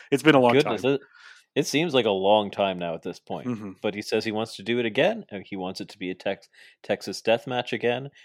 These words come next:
Speaker 2: and he wants it to be next week.
Speaker 1: Mm-hmm.
Speaker 2: Um, I think that's awesome.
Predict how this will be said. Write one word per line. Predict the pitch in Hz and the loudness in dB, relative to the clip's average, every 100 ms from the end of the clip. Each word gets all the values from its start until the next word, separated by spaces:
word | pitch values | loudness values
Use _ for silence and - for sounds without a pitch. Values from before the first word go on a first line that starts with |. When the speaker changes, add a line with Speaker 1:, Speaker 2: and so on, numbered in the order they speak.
| _ | _
Speaker 2:
and | 101 | -10
he | 90 | -8
wants | 87 107 - | -6 -6 -8
it | 90 | -12
to | |
be | - 104 | -8 -6
next | 101 98 - - | -6 -8 -12 -20
week. | - - _ _ _ _ 123 | -20 -20 _ _ _ _ -12
Speaker 1:
Mm-hmm. | 107 92 _ _ _ _ - | -10 -14 _ _ _ _ -6
Speaker 2:
Um, | 95 80 - | -6 -6 -2
I | 117 | -2
think | 143 110 | -2 -6
that's | 85 - - _ - | -8 -8 -18 _ 4
awesome. | 117 123 - 87 | 6 6 0 -10